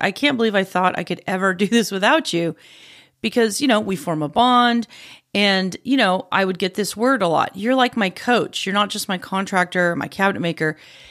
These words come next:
You're, like, really, like, a coach, and you're just solving so many problems with me and along with me that are coming up all the time." So, you know, it gave me the spark of this idea, like,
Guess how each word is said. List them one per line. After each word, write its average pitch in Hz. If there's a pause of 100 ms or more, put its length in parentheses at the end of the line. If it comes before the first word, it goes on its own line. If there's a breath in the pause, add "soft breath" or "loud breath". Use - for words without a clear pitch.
(160 loud breath)
You're, 226
like, 440
really, 220
like, 190
a 160
coach, -
and 190
you're 202
just -
solving 269
so 277
many 254
problems 214
with 202
me 202 (320 loud breath)
and 175
along 175
with 233
me 185
that 175
are 175
coming 196
up 285
all 226
the 165
time." 156
So, 202 (520 loud breath)
you 240
know, 220
it 190
gave 262
me 311
the 269
spark 208
of 180
this 170
idea, 202
like, 156